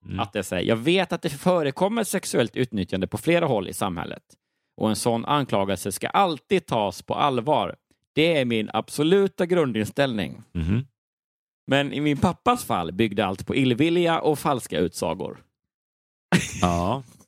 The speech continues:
Speaker 1: okej. Mm.
Speaker 2: Ja,
Speaker 1: Mm.
Speaker 2: så, som vi tidigare har visat här då med all det här.
Speaker 1: All bevis, stark bevis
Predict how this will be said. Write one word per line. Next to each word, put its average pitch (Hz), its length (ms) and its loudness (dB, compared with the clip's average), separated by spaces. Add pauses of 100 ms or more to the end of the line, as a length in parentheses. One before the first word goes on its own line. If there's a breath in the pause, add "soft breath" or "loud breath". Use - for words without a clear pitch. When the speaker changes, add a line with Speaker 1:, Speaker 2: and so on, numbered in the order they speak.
(200)
Speaker 1:
okej. 95 200 -2
Mm. 95 160 -12
Speaker 2:
Ja, 123 260 2 (220)
Speaker 1:
Mm. 107 80 -2
Speaker 2:
så, 151 140 -4
som 180 200 2
vi 160 100 -2
tidigare 123 380 0
har 120 140 0
visat 123 400 -4
här 110 100 -2
då 104 80 -4
med 107 140 -4
all 104 140 -2
det 98 60 0
här. 98 280 -2
Speaker 1:
All 107 220 2
bevis, 104 400 0
stark 101 280 0
bevis 90 560 2